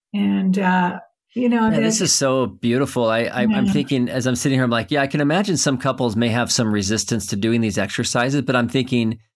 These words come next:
Speaker 2: the resistance is the vulnerability because you're already putting your bodies together in totally
Speaker 1: <laughs>
Speaker 2: disconnected ways. So it's not about the touch. You're already touching each other a bunch. It's really about slowing it down and letting yourself feel this in a full body way and be really seen by somebody, which is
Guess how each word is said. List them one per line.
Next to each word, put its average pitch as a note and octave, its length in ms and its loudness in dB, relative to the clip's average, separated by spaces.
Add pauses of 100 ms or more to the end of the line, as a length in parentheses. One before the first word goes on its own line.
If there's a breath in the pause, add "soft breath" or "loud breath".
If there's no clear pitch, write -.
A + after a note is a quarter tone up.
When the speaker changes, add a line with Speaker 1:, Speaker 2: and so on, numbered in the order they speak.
(100)
Speaker 2:
the C#3 80 0
resistance D3 500 0
is B2+ 140 0
the A#2+ 100 0
vulnerability A2 680 0
because G#2 400 -2
you're B2 160 0
already C#3 320 2
putting B2+ 320 0
your G#2+ 120 0
bodies A2 360 0
together G2+ 680 -2
in A2+ 260 -2
totally B2+ 360 0
Speaker 1:
<laughs> - 40 -4
Speaker 2:
disconnected G#2+ 680 -2
ways. G2+ 380 0
So B2+ 80 0
it's - 160 -2
not D3+ 160 2
about C3+ 260 0
the G#2+ 60 -4
touch. A2 480 0
You're C3 200 -2
already C#3 220 0
touching B2+ 380 -2
each G#2+ 180 -2
other G#2 180 0
a F#2+ 60 -2
bunch. G2 520 -2 (280)
It's B2+ 200 -2
really D3 200 2
about A2+ 240 0
slowing B2 380 0
it G2+ 140 -6
down A#2+ 340 0
and G2+ 160 -2
letting A2+ 260 0
yourself G#2+ 440 -2
feel B2+ 540 0
this G#2 300 -2
in A2 80 -2
a G2 60 -2
full A#2 280 -2
body G#2 320 0
way G#2+ 160 0
and A2 100 0
be A2+ 120 0
really A#2+ 240 2
seen C3+ 420 0
by G2 140 0
somebody, G2+ 420 -2
which G#2 260 -6
is G2+ 240 -6